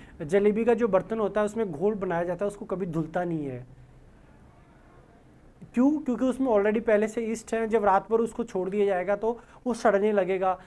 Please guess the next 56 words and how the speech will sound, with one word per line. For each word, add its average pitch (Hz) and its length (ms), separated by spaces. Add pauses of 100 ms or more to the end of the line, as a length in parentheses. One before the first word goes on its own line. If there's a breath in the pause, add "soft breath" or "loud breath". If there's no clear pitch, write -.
(160 loud breath)
दूसरे 202 280
दिन 196 100
तक, 208 140
और 202 240
इतने 208 240
मल्टीपल 214 520
ईस्ट 240 240
हो 214 80
जाएंगे, 190 280
मल्टीपल 202 420
उसमें 240 260
फंगस 208 440
हो 196 60
जाएगी, 190 440 (420 loud breath)
तो 247 80
वो 254 300 (920)
फिर 233 140
क्या 254 140
होगा, 240 380 (260 loud breath)
वो 233 320
सड़ने 226 380
की 220 100
वजह 196 200
से 196 80
फिर 196 160
उससे 185 220
जलेबी 156 380
बनती 175 300
है, 170 180 (280 loud breath)
क्योंकि 208 220
वो 226 180
जब 214 280
सड़ने 208 420
के 220 80
बाद 190 320 (320)
वो 202 140
फूलने 226 460
लगता 180 320
है, 156 200 (340 soft breath)
बदबू 185 420
आने 190 200
लगती 175 300
है 165 60
गंदी 156 300
सी, 175 140
तो 185 120
उससे 220 220
पहले 208 340
आप 220 160
अगर 214 160
देखो 202 260
ना 240 60
तो 240 100
खा 202 200
नहीं 196 140
पाओगे। 135 400